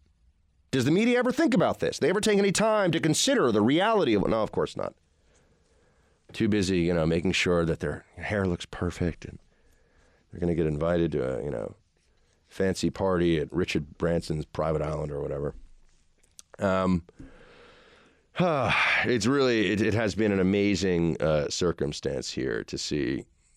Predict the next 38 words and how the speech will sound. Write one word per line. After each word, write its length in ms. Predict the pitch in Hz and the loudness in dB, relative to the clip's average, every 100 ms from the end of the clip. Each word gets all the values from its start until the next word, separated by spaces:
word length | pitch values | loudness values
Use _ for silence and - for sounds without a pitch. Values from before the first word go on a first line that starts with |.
| - | -10
what 140 | - | -10
the 80 | - | -6
Dem-, 160 | 69 67 | -4 -2
but 120 | 104 | 0
the 100 | 110 | 0
good 160 | 156 | 2
news 180 | 196 143 | 2 2
for 60 | 107 | 2
the 60 | |
Democrats 500 | 90 92 - 80 82 | 2 0 2 0 0
is 100 | 82 | -2
that 180 | 82 78 | 0 0
as, 160 | 69 - | 0 0
as 160 | 98 | -2
dumb 240 | 80 117 135 | 0 0 2
as 120 | 113 | 2
they 120 | 98 | 2
look 220 | 92 95 | 2 0
talking 320 | - 90 85 85 | -2 -4 -2 -2
about 200 | 71 - | 0 -2
this 160 | - | -2
issue, 280 | - - - - _ _ _ _ _ | -4 -4 -8 -10 _ _ _ _ _
which 140 | 101 113 | -2 0
I 140 | 151 | 0
think 360 | 170 127 - - _ _ _ _ _ - _ - - - - - - - | 2 0 -2 -12 _ _ _ _ _ -20 _ -18 -14 -14 -12 -12 -8 -4
a 80 | |
part 240 | 90 151 156 | 0 2 2
of 60 | |
this 140 | 110 92 | 2 0
that 80 | 90 | 0
gets 200 | 85 - | -2 2
lost 280 | 110 90 | 2 2
is 160 | 85 - | -2 -4
the 220 | - 82 | -4 0
need 360 | 92 107 117 98 | 2 4 2 2
to 260 | - 85 | 2 2
reestablish 720 | 78 110 101 - 92 92 87 - | 4 2 2 0 0 2 0 0
deterrence 680 | 82 - 92 117 202 - | -4 0 0 0 -2 -8